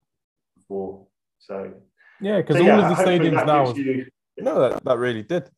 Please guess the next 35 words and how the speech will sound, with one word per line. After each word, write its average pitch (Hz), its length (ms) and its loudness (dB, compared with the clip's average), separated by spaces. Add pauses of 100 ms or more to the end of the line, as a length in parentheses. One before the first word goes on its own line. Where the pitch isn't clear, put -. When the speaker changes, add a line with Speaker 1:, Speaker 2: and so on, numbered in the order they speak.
Speaker 2:
Um, 139 180 0
sorry, 165 240 0
I 120 40 -2
was 131 100 -2
just - 80 -16
gonna 190 140 -6
say, 175 180 -4
with 147 300 -10
the 156 80 -6
stadiums 156 480 -2
one 117 140 -6
as 101 120 -10
well, 120 160 0
'cause 123 160 -14
all 156 160 -6
the 165 60 -6
stadiums 151 400 -4
now, 123 200 -2
how 120 140 -6
they're 120 160 -4
designed, 113 380 -6
they're 107 100 -4
designed 117 400 -8
to - 100 -20
the 110 80 -6
architecture's 110 640 -10
design 104 420 -8
and 98 120 -14
for - 80 -18
the 101 80 -6
aesthetic 104 520 -8
of 104 80 -14
a 101 100 -8
pleasing 113 340 -10
stadium, 107 440 -8